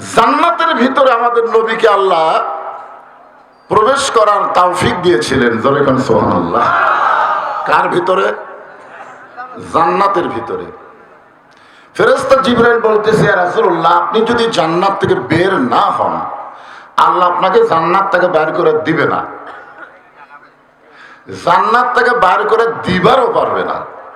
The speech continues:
আচ্ছা, জিবরাইল যে কথাটা কইছে, কথা কি ঠিক?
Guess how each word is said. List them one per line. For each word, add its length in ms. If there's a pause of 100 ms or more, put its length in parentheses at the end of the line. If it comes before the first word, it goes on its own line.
(840)
আচ্ছা, 180
জিবরাইল 480
যে 140
কথাটা 320
কইছে, 420
কথা 180
কি 160
ঠিক? 540